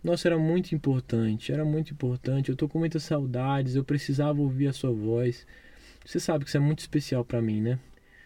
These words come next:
Nossa, eu, eu precisava mesmo ligar, eu precisava conversar com você. Eu,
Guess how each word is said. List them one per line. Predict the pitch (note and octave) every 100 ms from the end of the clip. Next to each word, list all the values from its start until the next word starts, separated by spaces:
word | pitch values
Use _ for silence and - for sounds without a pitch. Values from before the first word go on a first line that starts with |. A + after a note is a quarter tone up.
| - -
Nossa, | D3 D3 C#3+ - C3+
eu, | -
eu | C3+
precisava | B2+ D#3 - D3+ D3+ D3 C#3
mesmo | C#3 C#3 C#3
ligar, | C3+ B2 B2 B2+ B2+
eu |
precisava | B2+ C#3 C#3+ C3+ C#3
conversar | C3+ C3+ C3+ C3 - C#3
com | B2+
você. | A#2 A#2+ -
Eu, | B2 C3+ B2+ A#2